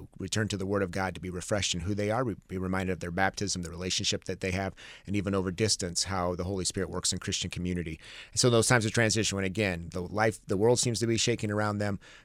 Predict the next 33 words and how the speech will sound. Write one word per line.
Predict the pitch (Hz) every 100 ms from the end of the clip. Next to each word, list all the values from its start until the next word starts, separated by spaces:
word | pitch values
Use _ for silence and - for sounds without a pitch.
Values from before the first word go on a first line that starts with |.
| -
they're | 98 95 92
pointed | 120 107
back | 98 98
to | 98
that | 92
foundation, | 92 90 90 87 90
which | 87
is | 92
Jesus | - 90 87
Christ, | - 95 82 - - -
and | 90
how | 90
important | 85 - 120
that | 101 90
was. | 95 92
And, | 95 -
and | 117
it | 104
helps | 101 120 -
them | 98
grow | 101
in | 95
their | 92
faith | - 110 92
too, | 107
and | 98
understanding, | 92 - 101 92
"Yep, | 92 139 - - - -
God's | 107 110
got | - 107 95
me |
in | 95 95
this. | 92 - -